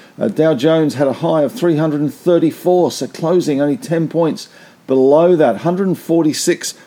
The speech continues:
points up was its worst. NASDAQ up two hundred and ten points, up one point eight percent, eleven thousand nine hundred and twenty-six. S and P five hundred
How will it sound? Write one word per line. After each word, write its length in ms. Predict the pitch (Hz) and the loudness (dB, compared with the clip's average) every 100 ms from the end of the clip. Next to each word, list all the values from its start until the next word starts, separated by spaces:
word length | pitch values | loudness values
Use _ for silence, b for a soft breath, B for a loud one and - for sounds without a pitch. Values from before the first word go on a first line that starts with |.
| _ | _
points 320 | 165 151 - - | -2 -2 -4 -4
up 260 | 170 - - B B - | -2 -2 -6 B B -2
was 280 | 139 156 123 | 2 2 0
its 360 | - 165 - 123 | 0 0 -2 -10
worst. 800 | 117 135 180 208 147 - - - b b 135 | -4 2 2 4 2 -2 -14 -20 b b -2
NASDAQ 500 | 160 170 160 120 - | -2 0 -2 -2 -2
up 200 | 139 - | -4 -4
two 260 | - 185 | -2 0
hundred 280 | 165 175 170 | 0 0 -2
and 140 | 170 143 | -2 -6
ten 360 | - 185 196 | -4 -2 0
points, 400 | 185 165 117 - | 2 2 0 -2
up 160 | 139 - | -4 -2
one 180 | 151 160 | -4 -2
point 300 | 165 160 - | -4 -4 -2
eight 220 | 160 - | -4 -4
percent, 520 | 147 - 180 175 107 B B B B | -10 -6 -2 -2 -4 B B B B
eleven 320 | 127 151 160 | 0 0 0
thousand 380 | 165 160 139 151 | 0 -2 -2 -2
nine 200 | 156 156 | 0 0
hundred 280 | 160 156 156 | -2 -4 -4
and 100 | 151 | -6
twenty-six. 880 | - 170 156 175 - 208 208 - - | -4 -4 -4 -8 -4 0 0 -2 -4
S 240 | 165 156 | -2 -2
and 160 | 180 160 | -4 0
P 200 | 170 156 | 0 0
five 320 | - 160 156 | -2 -4 -2
hundred 500 | 165 226 226 180 | -2 0 2 0